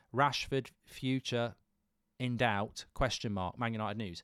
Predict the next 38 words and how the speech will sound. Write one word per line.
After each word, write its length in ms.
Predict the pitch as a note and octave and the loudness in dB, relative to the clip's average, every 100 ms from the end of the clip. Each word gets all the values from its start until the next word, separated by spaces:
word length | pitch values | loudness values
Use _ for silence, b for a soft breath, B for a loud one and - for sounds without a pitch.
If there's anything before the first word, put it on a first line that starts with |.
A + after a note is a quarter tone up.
| _ | _
Now, 120 | F#3 | -2
clearly 440 | F3+ - E4 A3 C3+ | -2 2 2 4 2
to 240 | D3+ D3 - | 2 0 4
our 220 | D#3 C#3+ | 4 6
audience, 400 | E3 A2+ G2+ G2+ | 4 2 -2 -2
that 180 | C#3+ - | 0 0
means 240 | B2 A#2+ | -2 -4
we're 80 | A#2 | -4
gonna 180 | A#2 A2+ | -4 -4
talk 240 | - A#2 A2 | -4 -4 0
about 320 | G#2+ G#2+ - A#2+ | 0 0 -2 -4
Marcus 320 | G2 - - | -4 -4 -4
Rashford 440 | G#2+ - A2 G#2 | -2 -2 -4 -2
and, 140 | G2 G2 b b b - | -4 -8 b b b -6
you 80 | G#2+ | -2
know, 80 | |
what 140 | G#2+ B2 | -2 -4
the 60 | |
future 340 | - B2 - A#2+ | -2 -2 0 0
is 140 | C#3+ | 0
for 120 | - | 0
Rashford. 440 | G#2+ A#2 - C#3+ C3 | 0 0 -2 -4 -2
He's 100 | G#2 | 0
out 160 | B2 | 0
the 80 | - | 0
team 240 | - A#2+ A2+ | -4 -4 -4
at 80 | |
the 60 | A#2 | -2
moment. 300 | A#2 C#3 D3 | -2 -2 -4
Garnacho's 440 | A2+ B2 - A#2 | -4 -4 -4 -6
playing 280 | - A2 A2+ | -4 -4 0
well. 260 | A2 D3+ - b b b b _ - | 0 0 -2 b b b b _ 4
That 200 | F#3 - | 4 4
could 160 | C#3+ | 0
mean 420 | C3+ C3 B2 B2 - - | 2 2 2 0 -6 -6
his 200 | A#2+ A2+ | -4 0
immediate 380 | B2 C#3 C#3+ | 0 0 -4
future. 400 | - D#3 - B3 | -2 -4 0 -2